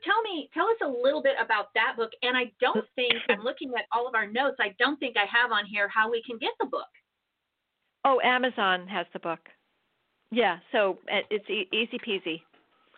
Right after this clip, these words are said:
Speaker 2: Um, yeah, so, uh, yeah, it's still, uh, in print, and you can still buy it. And I still hear from people all the <laughs> time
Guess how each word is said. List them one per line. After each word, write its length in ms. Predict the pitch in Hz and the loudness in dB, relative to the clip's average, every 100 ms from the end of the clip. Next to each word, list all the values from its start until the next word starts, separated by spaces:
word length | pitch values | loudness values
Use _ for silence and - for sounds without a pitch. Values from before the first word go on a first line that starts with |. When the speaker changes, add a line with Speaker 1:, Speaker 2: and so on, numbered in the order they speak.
| - - - _ - | -20 -20 -20 _ 2
Speaker 2:
Um, 680 | 196 190 185 180 180 180 - | 6 8 6 4 0 -6 0
yeah, 460 | 247 370 359 196 - | 2 4 4 2 0
so, 360 | 294 226 220 220 - | 2 4 4 2 0
uh, 380 | - 220 214 208 208 | 2 4 4 4 4
yeah, 160 | 285 | 2
it's 80 | 277 - | 0 -2
still, 480 | - 254 254 254 247 | 0 4 4 4 2
uh, 320 | 226 220 214 | 2 4 2
in 160 | 226 214 | 0 -2
print, 300 | 302 370 427 | 0 0 0
and 260 | 240 214 214 | 0 0 -2
you 60 | 220 | -6
can 180 | 214 202 | -8 -6
still 280 | 220 214 214 | 0 2 2
buy 300 | 196 185 220 | 4 6 6
it. 220 | 269 302 - | 6 2 2
And 260 | 208 202 | 0 2
I 80 | 214 | 0
still 180 | - 311 | 2 2
hear 180 | 320 277 | 4 2
from 140 | 277 240 | 0 -2
people 300 | 269 226 208 | -4 -2 2
all 180 | 185 190 | 2 0
the 80 | |
<laughs> 100 | 202 | -2
time 500 | 240 202 226 - 294 | 0 2 2 0 -4